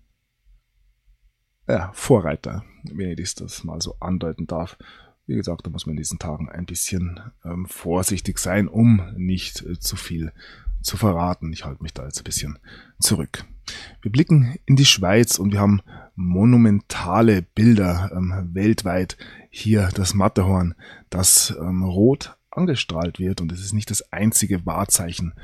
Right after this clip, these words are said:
auf der Welt, das in diesen Tagen eben diese Färbung trägt. Ich erinnere an den Ausspruch Rög for Red. Ähm,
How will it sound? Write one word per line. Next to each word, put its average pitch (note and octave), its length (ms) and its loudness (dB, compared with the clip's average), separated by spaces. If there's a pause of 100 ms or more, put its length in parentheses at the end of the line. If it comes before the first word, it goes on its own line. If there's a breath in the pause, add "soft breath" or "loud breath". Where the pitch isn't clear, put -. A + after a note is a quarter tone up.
(340 loud breath)
auf - 180 -6
der F2 160 -6
Welt, F2+ 360 -4 (420 loud breath)
das F2+ 400 0
in G#2 120 -4
diesen G#2 240 -2
Tagen E2+ 640 -6
eben F2 220 -8
diese F2 420 -8 (640 loud breath)
Färbung G2 520 2
trägt. G#2 560 0 (120)
Ich - 280 -8
erinnere F#2+ 680 0
an F#2 120 -2
den F#2+ 180 -2
Ausspruch - 680 -6 (120)
Rög G#2 380 -2
for E2+ 380 -8
Red. F#2+ 300 -4 (480 loud breath)
Ähm, F2+ 500 -4